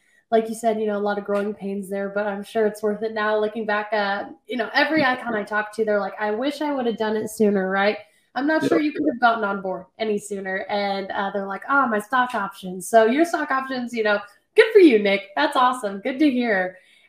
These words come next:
Speaker 2: Yep.
Speaker 1: And, uh, you know, you saw that this, this bright potential of E X P, you saw the collaboration, you saw some big wigs going over there. But what makes you say,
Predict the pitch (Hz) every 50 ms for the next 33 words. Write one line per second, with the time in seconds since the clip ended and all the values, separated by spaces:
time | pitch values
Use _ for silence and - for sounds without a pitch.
0 | _ - 233 226 226 226 226 226 220 214 226 208 208 202 202 - - - 226 247
1 | 247 240 240 247 254 240 - - 247 247 247 247 240 - - 226 226 220 220 214
2 | 208 220 214 - - 233 240 226 - - - 233 226 226 226 226 214 214 214 220
3 | 226 214 208 - - - _ - 220 220 214 208 208 - - 233 226 226 226 226
4 | - 226 214 208 208 202 202 202 202 202 - 220 214 208 214 208 208 - 226 226
5 | 220 220 220 220 202 220 214 220 226 220 214 196 190 180 - 214 208 208 202 202
6 | 196 202 202 196 196 196 196 - _ _ _ _ _ _ _ _ 233 233 226 233
7 | 285 320 320 311 320 339 330 - - 269 277 285 - - 226 214 208 202 202 214
8 | -